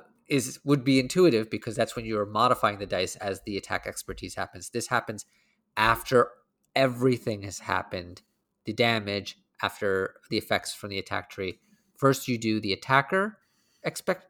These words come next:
uh, expertise chart, then you do the defender's expertise chart effects, then the attacker resolves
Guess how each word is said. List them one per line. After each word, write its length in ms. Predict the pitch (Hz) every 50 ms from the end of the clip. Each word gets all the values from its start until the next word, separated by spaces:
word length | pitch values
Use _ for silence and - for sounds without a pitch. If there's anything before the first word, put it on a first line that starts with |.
| _ _ 156
uh, 160 | 139 135 - -
expertise 460 | 170 160 - - 175 - - 180 170 -
chart, 340 | - 180 170 175 170 - _ _ _ _ _ _ _ _
then 500 | 117 120 160 220 214 143 113 117 127 139 - _ _ _ _ _
you 120 | - 110
do 140 | 107 117 110
the 120 | 107 117 110
defender's 920 | 113 113 - - - - 175 220 233 175 127 101 85 80 - - - - _ _ -
expertise 580 | 107 - - - 110 98 - - 101 90 -
chart 260 | - - - 98 98 -
effects, 500 | 98 - - 92 104 - - - - - _ _ _ _ _ _ _ _ _ _
then 560 | - 101 101 117 165 214 240 226 190 170 147 - - -
the 200 | 117 120 113 113
attacker 420 | 113 - 135 123 127 127 - 123
resolves 400 | 117 113 110 117 110 104 -